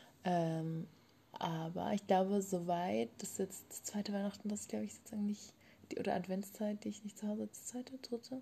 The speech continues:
dritte, ich weiß nicht, dritte, äh, sozusagen nicht zu Hause bin. Das finde ich auf jeden Fall, glaube ich, entspannter, muss ich sagen.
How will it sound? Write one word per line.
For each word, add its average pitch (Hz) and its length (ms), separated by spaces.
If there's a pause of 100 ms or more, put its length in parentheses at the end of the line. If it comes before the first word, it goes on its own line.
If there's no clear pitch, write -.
(140)
dritte, - 380 (340)
ich - 60
weiß 220 200
nicht, 226 200
dritte, 190 340 (760)
äh, 185 220
sozusagen 185 300
nicht 185 180
zu 190 140
Hause 202 520 (280)
bin. 202 340
Das - 140
finde 202 160
ich 196 60
auf - 80
jeden 190 120
Fall, 185 560
glaube 180 220
ich, 170 140
entspannter, 175 580
muss 160 140
ich 160 120
sagen. 160 340